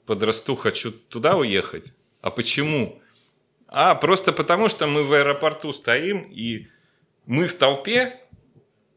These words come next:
потому что мы не Евросоюз, мы не американцы, а вот там вот ходят американцы и Евросоюз, и у, у них нет толпы, их пропускают вот так. Ну, американцы что же, они не жители Евросоюза, да, условно?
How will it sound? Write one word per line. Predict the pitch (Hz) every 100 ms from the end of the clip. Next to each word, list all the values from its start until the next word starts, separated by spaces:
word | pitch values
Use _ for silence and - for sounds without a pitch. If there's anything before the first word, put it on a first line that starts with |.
| _ - -
потому | 123 127 160 151
что | - 117
мы | 120 123
не | 117 107 127
Евросоюз, | 123 123 107 104 131 139 185 185 -
мы | 135
не | 127 120
американцы, | 110 120 139 202 226 - 101 -
а | - 131
вот | 160 170 -
там | 233 226 135
вот | 131 - -
ходят | - 160 139 127
американцы | 139 143 151 202 202 - 117
и |
Евросоюз, | 120 117 104 - 104 95 87 -
и | 113 123 113 113 _ _ _ _ _
у, | - - - - - 107
у | 131
них | 151 147
нет | 151 147
толпы, | - 123 120 151
их | 127 -
пропускают | 113 113 117 - 135 127 107
вот | 101 98
так. | 104 98
Ну, | 135 160
американцы | 156 170 170 143 -
что | - 190
же, | 143
они | 117 110
не | 113 120 117
жители | 110 135 139 107
Евросоюза, | 98 95 90 - 107 95 85 80
да, | 82 110
условно? | 127 - - -